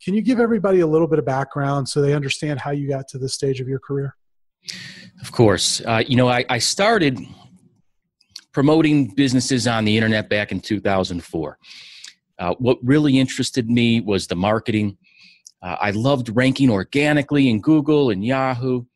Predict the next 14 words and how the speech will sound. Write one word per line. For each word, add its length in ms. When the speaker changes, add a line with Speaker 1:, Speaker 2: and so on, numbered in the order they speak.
Speaker 2:
and 120
running 180
the 80
business 360
that 200
way. 240
Now, 320
the 140
other 120
thing 220
I 60
really 240
loved 280
about 360